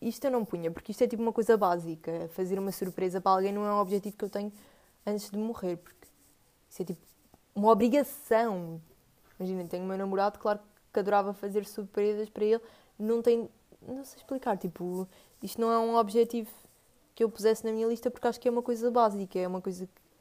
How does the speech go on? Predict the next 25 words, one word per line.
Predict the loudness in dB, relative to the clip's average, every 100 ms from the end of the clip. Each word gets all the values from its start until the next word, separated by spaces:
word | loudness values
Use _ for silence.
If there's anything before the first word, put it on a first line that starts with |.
| _ _ _ _ _ _ _ _
que | 2
já | 2
tem | 4 0
de |
partir | 0 -2 0 -2
dentro | 0 -2 -2
de | -4
ti, | -4
não | -4
tem | -6 -6
que |
ser, | -6
tipo, | -8 -8 -10
uma | -4 -2
obrigação | -2 -4 -4 -4 -8
do | -8
tipo, | -10 -14 -20 -20 _ _ _ _ _ _ _ _ -10
coisa | -4 2
na |
minha | 6 6
lista | 6 4 2
que | 4
tenho | 0 0
de | -4 -12
fazer | 4 4 4 -2 0